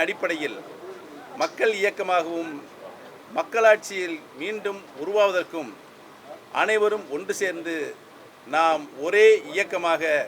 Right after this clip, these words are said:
பாடுபட வேண்டும் என்ற அந்த மூத்த முன்னோடிகள் இந்த குடும்பத்தின் எதிர்ப்பால், குடும்பத்தினுடைய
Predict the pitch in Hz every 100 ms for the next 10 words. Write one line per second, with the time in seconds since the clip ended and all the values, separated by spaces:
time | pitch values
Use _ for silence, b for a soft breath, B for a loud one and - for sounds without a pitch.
0 | - - - - - - - 151 202 214
1 | 196 185 180 180 165 170 151 151 180 202
2 | 190 165 180 175 151 120 95 - - -
3 | - - - - - - 160 165 180 220
4 | 233 220 214 196 165 - - - - -
5 | - 135 170 220 220 196 208 202 185 208
6 | 214 190 185 180